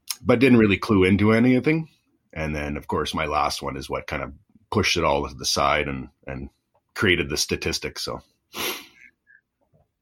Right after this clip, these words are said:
but yeah, from two thousand, two thousand thirteen.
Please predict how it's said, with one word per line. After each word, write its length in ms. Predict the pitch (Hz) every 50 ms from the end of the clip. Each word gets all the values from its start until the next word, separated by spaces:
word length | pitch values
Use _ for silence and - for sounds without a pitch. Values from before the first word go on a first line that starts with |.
| _ - - - -
but 280 | 78 95 101 101 101 - - - - - - - - - -
yeah, 200 | 95 131 151 139
from 180 | - 110 92
two 160 | - 127 127
thousand, 440 | 123 131 135 131 113 117 107 - - _ _ _ - - - - - - - _ _ _ _ -
two 180 | - - 120 120
thousand 320 | 127 120 107 107 101 95
thirteen. 580 | 120 123 104 - - 107 104 113 139 190 175